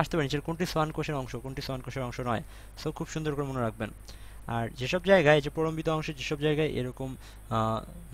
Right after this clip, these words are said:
মায়োলিন সিথ মানে উন্মুক্ত অবস্থায় থাকে, সেসব জায়গায় কি বলা হচ্ছে? এগুলোকে বলা হইতেছে র্যানভিয়ারের পর্ব। তারপরে ছবিটা একটু কালারটা একটু চেঞ্জ করে নিই, যেহেতু অন্য কালার দিয়ে আঁকাচ্ছিলাম। ওকে,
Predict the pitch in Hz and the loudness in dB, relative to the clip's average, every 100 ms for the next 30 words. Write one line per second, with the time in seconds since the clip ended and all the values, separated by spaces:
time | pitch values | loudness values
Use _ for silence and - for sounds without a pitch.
0 | 120 131 156 170 156 - - - - 139 | 4 4 4 2 -2 -8 -12 -12 -4 -4
1 | - - 135 123 120 - - - - 202 | -4 -6 -2 0 -2 -4 -12 -16 -10 -2
2 | 226 - 147 135 147 127 143 208 - 139 | 0 2 0 2 4 4 4 0 0 2
3 | 143 139 147 147 147 - 269 - - - | 2 2 2 2 2 2 0 -2 -16 -16
4 | - 127 131 143 139 131 131 139 220 311 | -12 -6 -6 -4 0 0 0 2 2 2
5 | - - - - 113 110 117 120 135 202 | -6 -14 -16 -8 2 2 2 4 6 6
6 | 269 - - - - 135 117 104 - - | 4 -8 -16 -16 -4 -2 -2 -4 -10 -14
7 | - - - - - - - 185 214 202 | -16 -16 -16 -16 -16 -10 2 4 6 6
8 | 175 240 - - 143 139 - 135 131 - | 6 2 -8 -8 -6 -6 -2 0 0 0
9 | 131 131 - 127 127 156 127 120 120 117 | -8 -6 -4 -4 -4 -4 -6 -8 -10 -6
10 | 120 117 117 117 - 127 180 208 - - | -6 -4 -4 -4 -4 -2 -2 -6 -14 -16
11 | - - - 120 - | -16 -16 -10 -8 -8